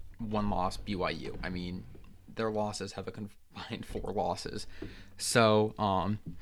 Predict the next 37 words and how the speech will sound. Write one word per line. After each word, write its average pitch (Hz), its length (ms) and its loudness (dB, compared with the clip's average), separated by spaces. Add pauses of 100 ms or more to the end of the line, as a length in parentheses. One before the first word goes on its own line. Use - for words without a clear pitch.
(300)
you 117 100 4
know, 104 80 6
San 123 240 6
Diego 117 220 6
State 117 280 4
is 110 140 2
still 104 220 4
a 101 40 4
solid 95 320 2
team. 107 300 6
I'm 95 140 2
excited 101 260 2
to 104 80 2
see 120 140 2
them 107 100 6
in 98 80 4
a 98 40 2
bowl 107 200 4
game 104 160 2
this 101 160 -2
year 107 180 2
if 104 160 -4
they 98 200 -2 (160)
choose - 360 -4
to - 100 -8
play. - 440 0 (560)
Uh, 107 200 4
got 113 200 6
that 120 160 4
pick 123 180 2
right, 123 220 8
picked 123 220 -4
B 120 80 6
Y 110 100 8
U 104 140 4
last 85 300 2
week. - 240 -10